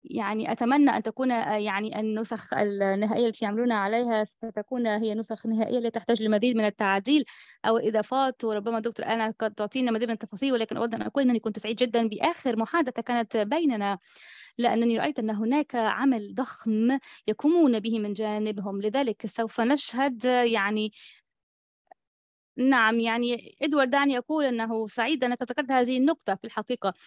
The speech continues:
لأن هذا سؤال ربما نتلقاه طوال الوقت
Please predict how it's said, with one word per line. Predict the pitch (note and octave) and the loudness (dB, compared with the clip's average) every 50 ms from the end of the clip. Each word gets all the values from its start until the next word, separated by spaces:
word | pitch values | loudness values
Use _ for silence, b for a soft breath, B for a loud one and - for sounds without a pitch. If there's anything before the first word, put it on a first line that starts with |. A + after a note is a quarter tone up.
| B B B B | B B B B
لأن | A#3 G#3+ G#3 G#3 G#3 G#3 G#3 G3+ F#3 - _ _ - | 2 2 4 4 2 2 0 0 -4 -8 _ _ -2
هذا | C4+ C#4+ B3+ B3 | 0 2 2 2
سؤال | A3+ - A#3 B3 C4 A3 | 2 2 2 2 2 2
ربما | A3+ A#3 B3+ B3 A#3 | 0 0 2 0 0
نتلقاه | G#3+ - A3+ G#3+ - - C4+ C4 A3 G3 G3+ F#3+ - B B B B B B | 0 -2 -4 -4 -2 0 0 0 0 -2 -4 -6 -6 B B B B B B
طوال | - B3+ B3+ B3+ B3 B3 | -2 2 4 4 4 4
الوقت | A3+ A3 G#3+ G#3+ A3+ A3+ A3 _ | 4 2 2 2 2 0 0 _